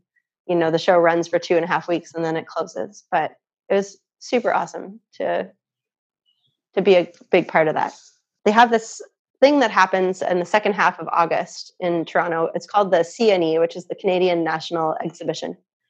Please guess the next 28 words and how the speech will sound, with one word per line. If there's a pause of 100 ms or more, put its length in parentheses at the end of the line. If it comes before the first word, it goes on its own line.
(360)
Um, (160)
and
I
think
way,
way
back
in
the
day,
it
was
probably
all
about,
like,
cattle
and
stuff.
But, (360)
but
now
it
essentially
is (100)
almost
like
a,